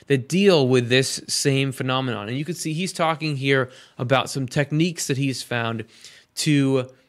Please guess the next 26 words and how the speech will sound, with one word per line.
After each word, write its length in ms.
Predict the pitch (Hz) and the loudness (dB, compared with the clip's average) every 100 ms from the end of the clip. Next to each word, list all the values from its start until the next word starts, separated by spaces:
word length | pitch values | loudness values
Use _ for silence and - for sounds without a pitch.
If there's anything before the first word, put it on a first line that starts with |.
| _ | _
not, 420 | 127 135 151 165 - | -4 0 0 0 -4
we 100 | 139 | -4
talked 340 | 156 165 - - | -2 -2 -4 -10
at 300 | - - 139 | -6 0 0
the 60 | |
beginning 360 | 131 131 175 175 | 2 2 4 4
about 260 | 151 135 | 4 2
how 260 | 131 123 120 | 2 2 0
there's 500 | - 120 120 113 - _ _ | 0 0 0 -2 -8 _ _
the 100 | 139 | -4
self, 380 | 127 180 165 - | 0 4 2 2
but 100 | 139 | 0
there's 180 | 139 120 | 0 0
what 160 | 127 | -2
we 120 | 131 120 | 0 0
identify 580 | 117 135 139 - 113 | 2 0 -2 -4 -8
with, 220 | - - - | -8 -10 -8
how 160 | 131 | -2
to 80 | 127 | 0
not 340 | 127 139 180 | 0 -2 -2
identify 800 | - 127 135 147 151 - 113 113 - - - | -2 -2 0 0 -2 -2 0 -2 -4 -20 -4
with 140 | 127 | -2
this 220 | 123 143 - | 2 0 0
part 300 | - 135 123 | 2 4 4
of 100 | 107 | 0
ourself, 500 | 104 - 87 - | -4 -6 -8 -10